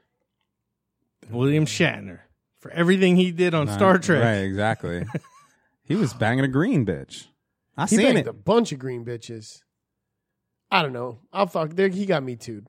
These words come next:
Speaker 3: Whatever.
Speaker 1: That guy?
Speaker 2: No, I'm interested now.
Speaker 3: Lucio something?
Speaker 1: Oh, uh, Pav-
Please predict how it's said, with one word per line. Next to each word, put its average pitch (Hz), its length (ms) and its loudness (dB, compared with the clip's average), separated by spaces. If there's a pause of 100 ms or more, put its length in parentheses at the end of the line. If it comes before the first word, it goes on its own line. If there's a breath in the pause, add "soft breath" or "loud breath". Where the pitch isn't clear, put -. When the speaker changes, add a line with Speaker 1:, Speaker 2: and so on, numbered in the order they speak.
(120)
Speaker 3:
Whatever. 113 560 -4
Speaker 1:
That 233 180 2
guy? 285 400 2 (180)
Speaker 2:
No, 160 540 2
I'm 170 140 2
interested 135 500 0
now. 87 340 -8
Speaker 3:
Lucio 208 680 0
something? 214 540 -2
Speaker 1:
Oh, 143 380 6
uh, 131 200 -4
Pav- 160 360 -8